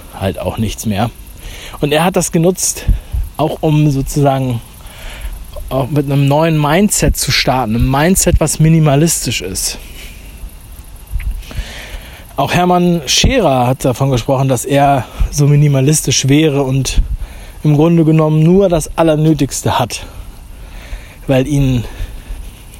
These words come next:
zu viel Besitz bremst. Also zu viel Ballast. Und ich glaube auch, je mehr Platz du hast,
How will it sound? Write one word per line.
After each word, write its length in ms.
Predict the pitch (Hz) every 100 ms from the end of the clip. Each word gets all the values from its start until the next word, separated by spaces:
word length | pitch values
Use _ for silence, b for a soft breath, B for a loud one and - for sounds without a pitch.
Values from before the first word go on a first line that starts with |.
| B
zu 180 | - 160
viel 560 | 139 - 165 170 170 170 - - - B B B B B -
Besitz 680 | 147 135 151 143 - - - 117
bremst. 560 | 113 131 113 - - - B B B B - - B B B B -
Also 160 | 123 117
zu 180 | -
viel 500 | 135 - 131 120 117 - B B 117
Ballast. 640 | 113 120 104 - - - - - - - - - B B B B B B B B B B B - -
Und 640 | 135 127 123 123 113 -
ich 120 | 131
glaube 300 | 170 185 202
auch, 240 | 170 190 -
je 220 | 151 160
mehr 240 | 165 202
Platz 500 | 214 - 175 - -
du 160 | - 139
hast, 460 | 175 165 - -